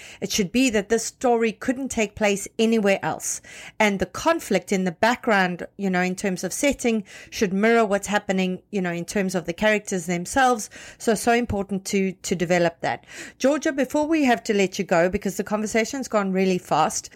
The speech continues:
in terms of what you were saying earlier, in terms of juggling an ensemble cast, you know, you did that phenomenally well, introducing us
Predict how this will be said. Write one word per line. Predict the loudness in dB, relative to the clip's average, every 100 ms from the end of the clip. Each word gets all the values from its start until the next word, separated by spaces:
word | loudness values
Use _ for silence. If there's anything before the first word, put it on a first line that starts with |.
| -4
in | -4
terms | 0 -2 0 -2
of | -2
what | -2
you | -2
were | 0
saying | 2 0 -2 0
earlier, | 2 4 2
in | 2 -2
terms | -4 -2
of | -2 0
juggling | 2 2 0 -2
an | -2
ensemble | -2 -4 -2 -2 0 -2
cast, | 0 0 0 0 -10 -8
you | -4
know, | -2 -4 -6
you | -6 -2
did | 0 2
that | 2 0
phenomenally | -2 -2 0 0 2 2 2 4
well, | 2 0 0
introducing | -2 -2 -4 -4 -4 -2 0
us | 0 -4